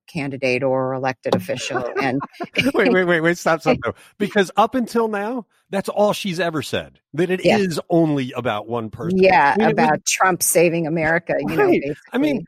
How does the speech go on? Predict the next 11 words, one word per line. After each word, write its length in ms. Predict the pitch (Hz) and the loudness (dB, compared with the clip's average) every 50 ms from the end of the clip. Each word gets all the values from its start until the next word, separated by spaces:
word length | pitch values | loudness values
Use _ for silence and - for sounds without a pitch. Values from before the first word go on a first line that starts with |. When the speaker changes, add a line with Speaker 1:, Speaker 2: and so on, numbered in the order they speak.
| _ _ | _ _
Speaker 2:
for 200 | _ - 262 247 220 | _ -4 -2 -2 0
her 180 | 233 311 370 | 0 0 0
to 120 | 370 370 277 | 0 -2 -2
say 540 | - - - 190 185 214 247 269 277 262 - _ _ _ - | -4 -4 -4 -4 -4 -6 -6 -8 -8 -10 -12 _ _ _ -6
that 180 | 160 175 170 - | -4 -4 -2 0
this 220 | 214 208 - - | 0 0 0 -2
is 140 | 247 185 160 | -4 -2 -2
not 240 | 156 160 165 190 214 | -2 -2 -2 -4 -2
about 280 | 185 175 170 170 143 | -2 0 0 0 2
one 280 | 139 139 151 160 175 175 | 4 4 4 4 2 0
person 520 | 147 151 156 165 - - 196 190 196 190 | 0 0 0 -2 -2 -4 -4 -2 -2 -4